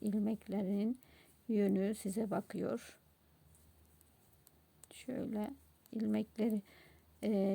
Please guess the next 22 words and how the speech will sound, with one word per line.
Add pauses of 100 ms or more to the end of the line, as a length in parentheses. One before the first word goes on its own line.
(100)
yuvarlak
örgülerinizde
de,
çorap
örgülerinizde
de
aynı
bu
şekil
alırsanız (540)
ilmeklerin
yönünü
düzeltmenize
gerek
kalmaz. (1600)
Bu
şekilde
size
döner
arkadaşlar. (220)
Şöyle
bakın.